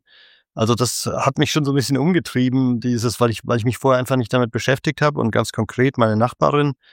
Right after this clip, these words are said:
ist eben eine neunundachtzig-jährige Frau, mit der ich ein sehr gutes Verhältnis habe. Und die jetzt eben seit zwei, drei Jahren heftige chronische Schmerzen hat. Da ist irgendwie ein Muskel ge-, abgerissen, dadurch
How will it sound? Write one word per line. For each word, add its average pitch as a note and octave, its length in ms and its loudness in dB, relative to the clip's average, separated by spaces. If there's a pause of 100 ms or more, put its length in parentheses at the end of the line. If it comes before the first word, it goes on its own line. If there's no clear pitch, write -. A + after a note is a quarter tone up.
(260)
ist - 140 -8
eben G#2+ 140 2
eine G#2+ 100 2
neunundachtzig-jährige A2 800 0
Frau, A#2 280 0
mit C3+ 200 -2
der A#2 100 0
ich - 320 -6
ein A2 160 0
sehr A2+ 160 0
gutes A2 160 -4
Verhältnis A#2 480 -2
habe. C#3 380 2 (440)
Und A2+ 220 0
die C3+ 80 0
jetzt C#3 300 0
eben B2+ 320 2
seit A2+ 280 0
zwei, A#2+ 220 2
drei C3+ 220 2
Jahren A#2+ 400 2
heftige B2+ 500 0
chronische A#2+ 500 0
Schmerzen G#2 540 -2
hat. F#2+ 240 -4
Da G#2 140 0
ist G2+ 100 -4
irgendwie G#2 220 0
ein G#2 40 0
Muskel B2+ 300 2
ge-, A#2 180 0
abgerissen, B2 760 0
dadurch A2 340 0